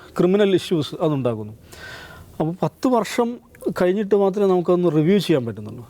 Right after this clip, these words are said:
ഇത് ശരിയായൊരു നിലപാടല്ല. ഏത് നിയമമാണെങ്കിലും അത്, ഏം, എങ്ങനെയാണത് വർക്ക് ചെയ്യുന്നത്, ഏത് നിലക്കാണത് പോകുന്നത് എന്നുള്ള അങ്ങനത്തെ ഒരു റിവ്യൂ മെക്കാനിസം ഉണ്ടായിരിക്കണം.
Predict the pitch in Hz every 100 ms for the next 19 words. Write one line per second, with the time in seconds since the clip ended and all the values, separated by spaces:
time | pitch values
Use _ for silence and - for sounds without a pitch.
0 | - - 202 277 247 226 220 202 156 135
1 | 117 110 110 - 143 185 269 220 202 202
2 | 160 135 123 139 - - - - - -
3 | 135 139 160 160 196 147 139 127 120 -
4 | - - - - 151 190 175 151 135 135
5 | 143 196 143 117 113 - - - 147 170
6 | 180 165 175 160 143 151 170 196 185 185
7 | 196 202 - 185 175 214 214 220 196 180
8 | 180 220 202 180 185 185 202 170 170 185
9 | 170 170 214